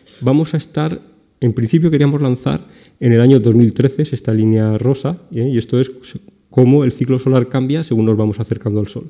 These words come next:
Esto es para lanzamiento en el dos mil quince y esto es para lanzamiento en el dos mil diecisiete. Ahora mismo este es el lanzamiento que tenemos.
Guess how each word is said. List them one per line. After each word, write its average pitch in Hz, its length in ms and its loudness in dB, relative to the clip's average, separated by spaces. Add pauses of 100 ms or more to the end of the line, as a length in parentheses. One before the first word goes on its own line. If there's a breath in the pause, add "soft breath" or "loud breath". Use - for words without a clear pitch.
(480 soft breath)
Esto - 180 -4
es - 60 -6
para 110 160 0
lanzamiento 113 420 0
en 113 80 2
el 107 80 2
dos 104 140 -4
mil 131 160 0
quince 139 260 -4
y 131 60 -2
esto 127 140 -6
es - 60 -12
para 110 140 -4
lanzamiento 107 400 -2
en 104 60 0
el 101 80 0
dos 101 140 -2
mil 107 120 2
diecisiete. 107 460 -4 (420 loud breath)
Ahora 131 160 4
mismo 147 220 6
este 143 160 -2
es - 80 -2
el 123 80 4
lanzamiento 123 400 2
que 120 100 0
tenemos. 131 420 0